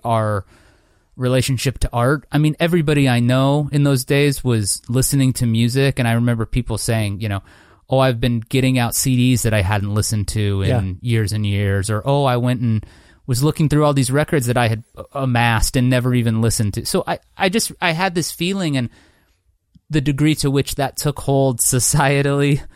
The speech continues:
Speaker 1: uh, maybe not what I thought it might be, but
Speaker 2: Yeah.
Speaker 1: on a personal level, something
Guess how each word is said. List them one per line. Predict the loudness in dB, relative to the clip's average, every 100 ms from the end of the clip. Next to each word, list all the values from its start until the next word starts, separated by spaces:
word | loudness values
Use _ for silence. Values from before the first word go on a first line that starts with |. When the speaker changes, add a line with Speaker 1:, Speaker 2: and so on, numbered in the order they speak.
| -20 _ -2
Speaker 1:
uh, | 0 0 0
maybe | 0 2 2 0 -2 _
not | -4 0 0 -4 _ -4
what | 0 2
I | 0
thought | 2 2
it | 0 -2
might | -4 -2
be, | 0 0 0
but | 0 -2 -2
Speaker 2:
Yeah. | -4 -4 -4
Speaker 1:
on | -6
a |
personal | -2 0 0 0 0 0
level, | -2 -2 -4 -6 -8 _ _ _ _ _ _
something | -2 0 0 0 -2